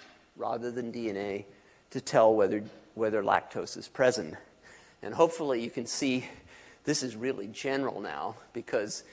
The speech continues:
you can design a regular t-, regulatory protein, and basically it's gotta have two things. It's gotta have a part that talks to the D N A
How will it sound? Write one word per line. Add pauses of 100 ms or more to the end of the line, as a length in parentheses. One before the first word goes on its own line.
(260)
you
can
design
a
regular
t-,
regulatory
protein,
and
basically
it's
gotta
have
two
things.
It's
gotta
have
a
part
that
talks
to
the
D
N
A